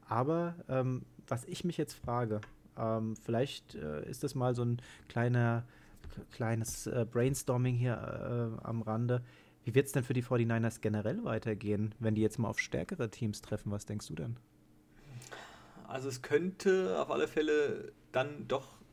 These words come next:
Speaker 2: bemerkbar, sich bemerkbar machen einfach, dass die ganzen Starter, äh, Starter fehlen. Klar, jetzt haben so Leute wie Brandon Ayuk und so weiter wirklich ein gutes, gutes Bild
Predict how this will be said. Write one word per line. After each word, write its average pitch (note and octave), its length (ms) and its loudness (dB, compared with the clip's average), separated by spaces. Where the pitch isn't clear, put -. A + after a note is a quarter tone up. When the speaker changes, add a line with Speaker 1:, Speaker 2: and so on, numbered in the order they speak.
Speaker 2:
bemerkbar, A2+ 680 0
sich A#2+ 140 -10
bemerkbar A#2+ 360 -2
machen A#2 200 -6
einfach, G#2+ 280 -8
dass A#2+ 180 -4
die B2 560 2
ganzen C3 320 -2
Starter, B2 480 2
äh, A#2+ 180 4
Starter A#2+ 260 -2
fehlen. A2+ 400 0
Klar, C#3 280 8
jetzt C3 140 0
haben C3 120 -4
so C3 80 2
Leute B2+ 320 2
wie B2+ 120 -2
Brandon A#2 300 2
Ayuk B2+ 320 -2
und B2 140 -4
so A#2+ 60 -4
weiter A#2+ 200 2
wirklich B2 300 -4
ein B2+ 120 -4
gutes, B2 540 -4
gutes - 240 -8
Bild C#3+ 420 -4